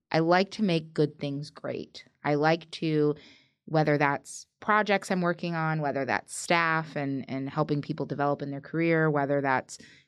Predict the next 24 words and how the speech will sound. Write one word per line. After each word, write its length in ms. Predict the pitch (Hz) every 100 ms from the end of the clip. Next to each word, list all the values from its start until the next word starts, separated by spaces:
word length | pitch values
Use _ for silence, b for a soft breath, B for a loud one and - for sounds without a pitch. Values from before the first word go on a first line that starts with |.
| _
communities 840 | - 156 185 190 175 170 165 160
through 200 | - 143
missions 600 | 127 139 156 170 156 156 151
of 140 | 135
the 100 | 139
organizations 580 | 143 139 135 143 143 131
I've 180 | 120 127
worked 300 | 143 156 160
in, 220 | 156 -
with 420 | 147 147 147 - -
and, 300 | 131 135 -
and 160 | 139 135
for, 520 | - 147 151 147 147 B B B B -
I 80 | 160
like 240 | 170 190
to 120 | -
see 340 | - - 147 143
the 160 | 143
opportunity, 880 | 135 131 127 - 117 139 170 190 202
and 160 | 147 143
I 80 | 135
like 240 | 123 -
to 120 | - 151
see, 340 | - -